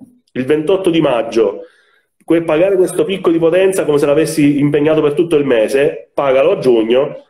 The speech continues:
perché comunque a giugno poi lo, lo dovrai utilizzare, pagalo a giugno e apri e, e fai questa, questa accensione di queste celle frigorifere, eccetera, e fai a giugno. Seduta stante, ha chiamato il tecnico del, dell'azienda che doveva fare questo avvio,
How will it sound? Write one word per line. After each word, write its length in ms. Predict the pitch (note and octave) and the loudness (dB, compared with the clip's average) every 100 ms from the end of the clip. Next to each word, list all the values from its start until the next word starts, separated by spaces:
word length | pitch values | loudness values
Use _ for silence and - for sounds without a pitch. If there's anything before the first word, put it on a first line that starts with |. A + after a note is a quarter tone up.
| - | -8
perché 220 | C3+ C3 | -4 0
comunque 280 | D#3 E3 C#3+ | 2 2 0
a 60 | |
giugno 380 | - E3 D3 C3 | 0 2 2 0
poi 220 | C#3 C#3+ | 2 0
lo, 140 | B2+ A#2+ | 0 0
lo 280 | C3 B2 B2 | 0 0 0
dovrai 280 | B2 C3 | 2 0
utilizzare, 760 | A#2+ A#2+ D3 C#3+ A2 G#2+ B2+ - - _ - | 0 -2 -2 0 0 0 0 -4 -16 _ -6
pagalo 340 | C#3 B2+ D#3+ | 0 0 0
a 60 | G#3 | 0
giugno 560 | C#3 B2+ C3 D#3+ F3 | 2 2 4 2 2
e 100 | D3 | 2
apri 540 | C3 C#3 D#3 D3 B2+ C3+ | 0 0 0 0 -2 -4
e, 100 | B2 A#2+ B2+ A2 | -4 -6 -8 -12
e 40 | A#2 | -10
fai 200 | - C#3 | -4 -2
questa, 420 | D3+ D#3 - B2 A2+ | -2 -2 0 0 0
questa 240 | B2+ C#3 | -2 -2
accensione 380 | - C#3 C#3 C#3+ | -6 -4 0 0
di 80 | B2 | 0
queste 220 | C3+ B2+ | -2 0
celle 260 | C#3 C3 | 0 0
frigorifere, 480 | A#2 B2 C3 B2+ F3 | 2 2 2 0 -2
eccetera, 320 | A3+ C3+ F#3 | -2 0 0
e 40 | C#3+ | 0
fai 140 | A#2 | 0
a 60 | G#2 | -2
giugno. 400 | C#3 A#2 G#2 G2 - - - _ | 0 0 0 -4 -10 -20 -20 _
Seduta 280 | - C#3 E3+ | -2 0 0
stante, 360 | E3+ E3+ F3+ F3+ | 0 0 0 0
ha 40 | |
chiamato 380 | B2+ B2+ C#3+ C#3+ | -2 0 0 0
il 260 | C3+ C3+ C3 | 0 0 0
tecnico 500 | D3 C#3+ C#3 C3 B2 | 0 0 0 2 2
del, 380 | B2 B2 B2 A#2 | 2 2 2 2
dell'azienda 480 | A#2+ B2+ B2+ C#3 C3 | 0 0 0 -2 0
che 60 | A#2 | 2
doveva 200 | A#2+ A#2+ | 2 2
fare 160 | B2+ | 0
questo 240 | A#2 A#2 E3+ | 0 0 -2
avvio, 480 | D#3 B2 C3 C3+ | -2 0 2 0